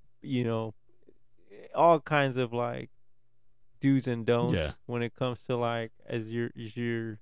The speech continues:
Speaker 1: you,
Speaker 2: As you're coming
Speaker 1: yeah,
Speaker 2: up.
Speaker 1: as you're coming up,
Speaker 2: Yeah.
Speaker 1: right? And then how to, even with women, right? Like, how to treat with women and, uh, dress in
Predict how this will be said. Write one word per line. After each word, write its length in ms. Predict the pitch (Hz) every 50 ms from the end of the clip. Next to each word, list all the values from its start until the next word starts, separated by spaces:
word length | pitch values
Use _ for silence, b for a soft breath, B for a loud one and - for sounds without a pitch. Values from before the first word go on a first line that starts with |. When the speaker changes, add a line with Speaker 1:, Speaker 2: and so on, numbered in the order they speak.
| - - -
Speaker 1:
you, 220 | - 113 113 - -
Speaker 2:
As 160 | 98 101 87 90
you're 100 | 101 -
coming 320 | - - 107 101 98 -
Speaker 1:
yeah, 100 | - 190
Speaker 2:
up. 40 | 170
Speaker 1:
as 100 | 139 117
you're 80 | 131 131
coming 340 | - - 156 147 143 151 170
up, 160 | 190 170 -
Speaker 2:
Yeah. 60 | 160
Speaker 1:
right? 240 | 139 131 139 151 143
And 200 | 127 120 113 110 - - - - - - - - - -
then 100 | 135 127
how 160 | 131 135 135
to, 360 | 127 127 123 120 120 117 117 -
even 540 | - - 131 131 120 127 120 117 117 113 110
with 160 | 110 117 107
women, 400 | 110 110 123 143 156 147 123 117
right? 240 | 113 113 113 120 117
Like, 140 | 117 117 - -
how 100 | - 120
to 100 | 117 117
treat 260 | 113 - - - 127
with 200 | 120 113 113 110 -
women 380 | 127 127 127 127 123 120 117 120 -
and, 200 | - - - 127
uh, 280 | 120 117 117 - - - 147 143 147 127 113
dress 680 | - 123 123 123 123 123 120 117 - - - - - - -
in 440 | - 117 113 123 113 117 117 113